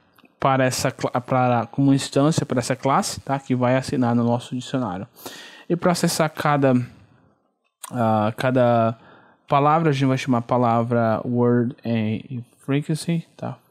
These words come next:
Frac. Em, ah, fracs.items, porque é um dicionário, tá? Então a gente vai ter que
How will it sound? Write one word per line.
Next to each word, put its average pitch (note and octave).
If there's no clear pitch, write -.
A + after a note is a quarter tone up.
Frac. C#3
Em, D3+
ah, A#2+
fracs.items, C3+
porque B2
é A#2
um A#2+
dicionário, C3
tá? C3+
Então A#2
a A2+
gente A#2
vai A#2
ter A#2+
que A2+